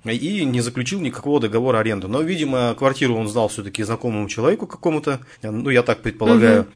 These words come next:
Speaker 1: И сейчас вот возникла вот эта, а, нелепая ситуация. Вообще, а, по сути, тот факт, что была сдача, а, квартиры, тот факт, что человек там жил, то-, тот факт, что человек платил за эту квартиру, я думаю, ежемесячно,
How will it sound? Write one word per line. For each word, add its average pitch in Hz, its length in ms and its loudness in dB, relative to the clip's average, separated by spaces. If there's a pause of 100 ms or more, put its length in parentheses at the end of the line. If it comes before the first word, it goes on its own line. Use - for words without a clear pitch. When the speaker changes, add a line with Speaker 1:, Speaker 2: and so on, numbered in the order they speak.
Speaker 1:
И 180 120 -2
сейчас 165 340 6
вот 135 120 2
возникла 135 380 0
вот 110 160 0
эта, 127 160 0 (400)
а, 101 40 -4
нелепая 131 400 4
ситуация. 117 500 0
Вообще, 233 340 2 (240)
а, 113 320 2
по 123 140 2
сути, 147 460 2 (200)
тот - 200 2
факт, 170 260 8
что 139 240 0
была 156 440 8
сдача, 117 540 4 (160)
а, 110 140 -2
квартиры, 139 640 2 (100)
тот 175 200 2
факт, 170 260 4
что 139 140 -2
человек 151 420 2
там 135 180 0
жил, 175 300 2 (180)
то-, 160 240 6
тот 165 200 4
факт, 160 260 6
что 139 120 -2
человек 147 440 2
платил 135 360 0
за 170 140 2
эту 131 160 2
квартиру, 131 380 -2
я 113 100 2
думаю, 117 300 0
ежемесячно, 117 680 -2